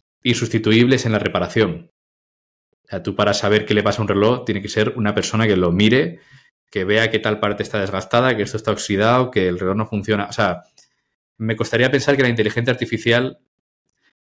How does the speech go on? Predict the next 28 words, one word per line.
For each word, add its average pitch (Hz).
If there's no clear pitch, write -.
avanzara 110
tan 117
rápido 113
en 104
los 104
próximos 107
años 113
de 95
que 87
tú 107
le 110
des 110
un 117
reloj 120
y 107
lo 98
pueda 110
manipular 104
para 98
ver 104
qué 107
fallos 107
tiene 117
y 113
así 110
accionarlo 110
y 123
repararlo 95